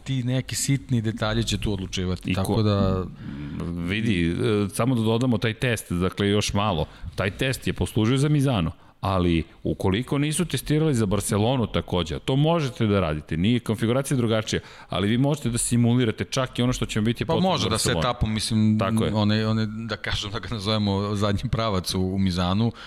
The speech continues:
Speaker 1: koji nije pravi pravac, kao što si rekao, tu mo-, možeš setupom nekim da, da proveriš neke detalje, mislim, naravno, nije, ovaj,
Speaker 2: Nije idealno,
Speaker 1: e,
Speaker 2: ali
Speaker 1: da,
Speaker 2: možeš.
Speaker 1: ali bilo bi mi čudno da to nisu radili. Zato me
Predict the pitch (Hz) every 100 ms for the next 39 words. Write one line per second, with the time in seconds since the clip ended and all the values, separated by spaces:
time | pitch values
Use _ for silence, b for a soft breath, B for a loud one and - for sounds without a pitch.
0 | B - 104 101 95 101 90 101 95 101
1 | 104 101 107 101 - - 104 101 101 101
2 | 98 95 - 104 107 101 95 98 95 98
3 | 95 95 92 B B 107 95 107 113 98
4 | 107 101 104 98 104 101 82 76 85 82
5 | 90 87 78 80 82 85 87 85 82 87
6 | 90 - 90 101 107 117 117 110 113 104
7 | 92 123 110 101 117 117 117 123 - 123
8 | 117 104 117 101 98 95 87 92 98 107
9 | 131 123 117